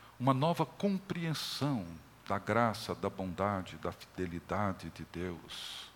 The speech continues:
brote como um novo fruto dessa nova árvore que Deus plantou e tá cuidando. Existe algo maior, muito maior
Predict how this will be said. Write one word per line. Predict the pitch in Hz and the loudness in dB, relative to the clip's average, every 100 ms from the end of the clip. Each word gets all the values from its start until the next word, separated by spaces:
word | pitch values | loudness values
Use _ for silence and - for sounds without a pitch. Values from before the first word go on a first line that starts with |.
| - - - - - - | -20 -20 -20 -20 -18 2
brote | 123 131 123 104 | 6 6 4 -6
como | - 107 104 | -2 0 2
um | 104 104 | 2 2
novo | 101 127 165 156 | 2 2 2 -2
fruto | - 113 92 - - 82 - - - - - - | -4 -6 -6 -8 -12 -12 -14 -20 -20 -20 -20 -12
dessa | 85 104 - | 0 0 2
nova | 104 95 113 165 - 117 | -2 0 2 2 0 2
árvore | 107 98 95 85 90 95 92 - - - - - - - | 4 2 -2 -6 -2 -2 -4 -10 -20 -20 -20 -20 -20 -4
que | 104 | -4
Deus | - 90 98 95 | 0 0 0 -2
plantou | - 101 92 - 98 98 | -4 -2 -2 -2 0 0
e | |
tá | 90 85 | -2 -6
cuidando. | 78 85 76 71 69 - - - - - - - - - - - - - | -6 -10 -8 -8 -10 -10 -14 -18 -20 -20 -20 -20 -20 -20 -20 -20 -20 -6
Existe | 101 101 139 - 123 | -4 2 2 4 4
algo | 110 110 | 2 2
maior, | 104 101 78 - - - - - - - - - 78 | -2 -2 -4 -10 -16 -18 -20 -20 -20 -20 -20 -16 0
muito | 123 120 120 | 0 0 -2
maior | 117 95 73 | -4 -4 -8